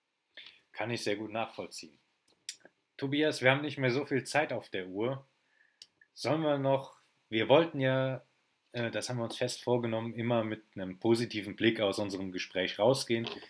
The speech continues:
Wir blieben heute ein bisschen im Allgemeinen, haben aber auch schon mal so ein bisschen eine Perspektive geboten, worum es gehen wird. Was ist deine Prognose für den dritten November?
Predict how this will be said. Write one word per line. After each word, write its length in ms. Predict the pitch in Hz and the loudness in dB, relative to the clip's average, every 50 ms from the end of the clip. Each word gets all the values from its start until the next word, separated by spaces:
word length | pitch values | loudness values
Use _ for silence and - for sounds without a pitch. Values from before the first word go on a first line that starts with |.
| - - | -6 4
Wir 120 | - 120 | 4 4
blieben 300 | 120 147 165 190 170 151 | 6 6 4 4 6 8
heute 460 | 123 131 143 151 147 147 143 139 139 135 | 10 10 10 10 10 8 6 6 6 4
ein 140 | 120 104 | 0 0
bisschen 340 | - 123 123 - - 127 117 | 2 0 2 2 0 -2 -2
im 100 | 110 - | -2 0
Allgemeinen, 680 | 98 98 107 101 101 95 92 98 110 127 135 135 123 | 2 2 4 2 2 0 2 4 6 6 4 4 2
haben 200 | 107 107 110 110 | 2 2 2 2
aber 200 | 104 98 101 101 | 0 2 2 2
auch 120 | 95 101 - | 0 0 -4
schon 160 | - 110 95 | -4 -4 -2
mal 180 | 90 92 95 87 | -2 -2 -2 -2
so 100 | 87 87 | -4 -6
ein 100 | 85 87 | -4 -4
bisschen 400 | 101 98 - - 104 95 90 87 | -4 -4 -4 -6 -6 -6 -4 -4
eine 200 | 87 87 82 - _ _ _ _ _ _ _ - | -6 -6 -6 -10 _ _ _ _ _ _ _ -6
Perspektive 920 | - 90 - - - 85 - - - 113 123 120 117 120 120 120 113 117 - _ _ - _ _ _ _ _ - | -4 -4 -4 -2 -4 -4 -4 -2 0 2 2 6 6 8 6 6 4 2 -4 _ _ -20 _ _ _ _ _ -8
geboten, 440 | - 104 92 - 104 113 113 113 110 | -6 -6 0 4 6 6 6 4 4
worum 220 | 101 98 92 101 98 | 2 4 2 2 0
es 180 | - - - | -2 -2 0
gehen 320 | - 117 131 139 143 135 117 | 4 6 8 8 6 6 4
wird. 400 | 123 131 135 135 135 - - - _ _ _ _ _ _ _ - - - _ - - _ _ - - - - _ - _ _ _ _ _ _ _ _ _ | 6 6 6 4 2 -4 -14 -16 _ _ _ _ _ _ _ -20 -20 -20 _ -20 -20 _ _ -16 -16 -16 -16 _ -20 _ _ _ _ _ _ _ _ _
Was 200 | - 123 131 - | 2 2 4 4
ist 200 | 143 131 - - | 4 2 4 6
deine 520 | 117 113 120 123 123 123 120 120 120 113 - - | 10 10 10 12 12 10 10 8 6 4 0 -6
Prognose 840 | - 107 104 - - 110 107 107 113 117 110 98 104 104 104 107 104 | -2 -2 -2 -2 0 4 8 10 12 12 12 10 8 6 6 4 2
für 480 | - - - - 101 104 107 104 104 | -4 -6 0 4 6 8 8 8 8
den 300 | 101 101 101 98 98 98 | 6 4 4 2 2 -2
dritten 340 | - - - 92 - 101 92 | -4 -4 -4 -4 -2 0 0
November? 540 | 92 90 82 85 80 82 80 76 69 - - | 2 2 4 4 2 4 4 0 0 0 -4